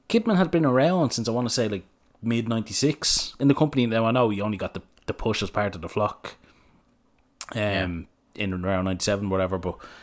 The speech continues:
Speaker 1: I'm surprised he didn't have, like, a pay-per-view opener with one of the luchadors before this.
Speaker 2: Mm. Yeah, it just seems like a guy who would have been thrown, thrown in there. Um, was he in the Battle Royal?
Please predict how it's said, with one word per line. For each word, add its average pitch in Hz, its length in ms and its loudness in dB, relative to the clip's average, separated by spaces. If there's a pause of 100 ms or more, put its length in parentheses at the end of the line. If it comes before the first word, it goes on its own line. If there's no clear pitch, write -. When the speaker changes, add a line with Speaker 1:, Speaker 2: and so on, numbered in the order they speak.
(320)
Speaker 1:
I'm - 80 2
surprised - 520 2
he 160 80 4
didn't 139 160 2
have, 110 140 0
like, 90 140 -8
a - 40 -12
pay-per-view 98 460 -2
opener 104 300 0
with 98 160 -2
one 107 100 0
of 101 60 -2
the 104 80 -2
luchadors 107 440 -2
before 117 280 0
this. - 240 -4 (1040)
Speaker 2:
Mm. 87 220 -10 (640)
Yeah, 196 300 6
it 147 220 0
just 180 180 -4
seems 208 160 0
like 156 140 0
a - 20 -2
guy 151 220 4
who 135 80 4
would 135 100 4
have 123 80 0
been 117 180 0
thrown, 113 720 0
thrown 117 300 2
in 113 220 0
there. 92 340 0 (540)
Um, 87 640 -2 (260)
was 180 160 2
he 247 160 2
in 370 100 -4
the 370 80 0
Battle 330 300 0
Royal? 320 400 0